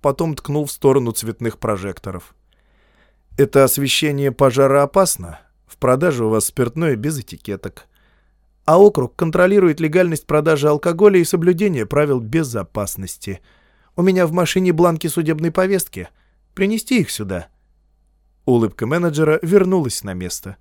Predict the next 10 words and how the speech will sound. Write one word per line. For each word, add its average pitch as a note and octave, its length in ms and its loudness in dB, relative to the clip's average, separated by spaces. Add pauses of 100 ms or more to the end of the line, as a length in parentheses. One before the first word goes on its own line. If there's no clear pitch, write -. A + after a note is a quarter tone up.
(440)
«Ну B3 80 2
что A3+ 400 6
вы, D3+ 220 2
не C#3+ 140 -4
стоит! G#3 760 6 (300)
Чем A#3 320 4
могу G#3+ 320 10
быть G3 240 8
полезен, G3+ 560 8
сэр?» F#3 520 8